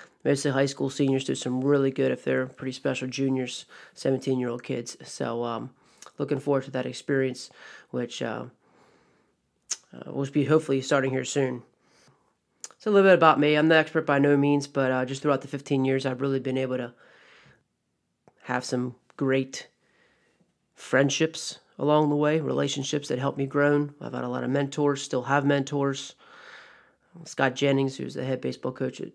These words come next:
Hagerstown Community College, put me on as a young kid and, um, you know, really showed me the way of how to, how to win and how to manage a ball club. Uh, when I got to Smithsburg, I learned that Coach Jim Schlossnagle was a Smithsburg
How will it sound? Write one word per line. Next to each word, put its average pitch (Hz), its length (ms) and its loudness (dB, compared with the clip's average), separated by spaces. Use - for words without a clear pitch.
Hagerstown 131 360 -6
Community 131 300 -2
College, 127 340 -4
put - 200 -4
me 131 140 -2
on 131 300 -2
as - 80 -18
a - 20 -8
young 131 220 -2
kid 131 400 -2
and, 120 320 -6
um, 120 440 -6
you - 120 -10
know, 127 160 -12
really 131 200 -4
showed 127 240 -4
me 127 120 -2
the 123 100 -2
way 127 220 -2
of 123 100 -6
how 127 140 -4
to, 123 140 -6
how 139 100 -2
to 127 60 2
win 139 320 2
and 123 220 -4
how 139 80 -8
to 120 60 -4
manage 131 300 -2
a 139 40 -10
ball 135 240 0
club. 139 380 -4
Uh, 139 100 -14
when 131 80 -4
I 135 60 0
got 135 140 -2
to 131 360 -4
Smithsburg, 147 600 0
I 135 40 2
learned 139 320 2
that 131 260 -6
Coach 143 240 -2
Jim 135 140 -2
Schlossnagle 135 600 0
was 131 340 -4
a - 60 -6
Smithsburg 139 720 0